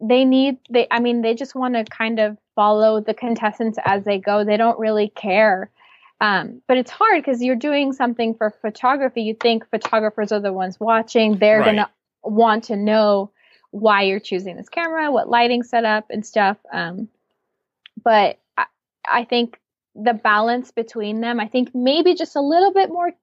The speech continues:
Speaker 1: camera geeky stuff thrown in there,
Speaker 2: Mm-hmm.
Speaker 1: um, would do it. But
Speaker 2: Mm-hmm.
Speaker 1: also thinking about who the audience is, they have to kinda keep it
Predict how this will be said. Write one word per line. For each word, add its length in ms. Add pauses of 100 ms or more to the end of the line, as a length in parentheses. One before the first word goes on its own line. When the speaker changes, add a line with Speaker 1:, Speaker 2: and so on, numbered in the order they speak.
Speaker 1:
camera 640 (120)
geeky 360
stuff 360 (180)
thrown 280
in 140
there, 260 (220)
Speaker 2:
Mm-hmm. 320
Speaker 1:
um, 320 (160)
would 160
do 220
it. 260 (280)
But 200
Speaker 2:
Mm-hmm. 240
Speaker 1:
also 540
thinking 440
about 320
who 120
the 100
audience 500
is, 420
they 140
have 240
to 100
kinda 300
keep 300
it 260